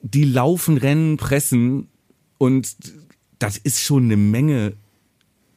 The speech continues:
auf dem man jetzt vielleicht aufbauen kann, ja. Die Frage ist jetzt, reicht es von der Klasse her, ne, da noch was draufzusetzen? Aber im Prinzip, Abwehr steht, Punkte gesammelt.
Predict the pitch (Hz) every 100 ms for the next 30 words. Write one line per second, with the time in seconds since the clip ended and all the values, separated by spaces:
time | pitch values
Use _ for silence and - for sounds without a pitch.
0 | _ _ _ _ _ - 104 131 123 117
1 | 110 - - 104 101 107 104 107 117 120
2 | 139 85 78 107 113 110 110 120 110 -
3 | 117 101 98 113 127 127 - 107 95 -
4 | 120 139 117 120 113 - _ _ _ _
5 | - 120 156 117 113 101 - 131 - 123
6 | 113 - - - - - 101 98 98 -
7 | 82 85 - 160 180 - - - - _
8 | _ - 123 - 131 - - 113 120 -
9 | _ - 120 123 113 107 101 104 107 104
10 | 101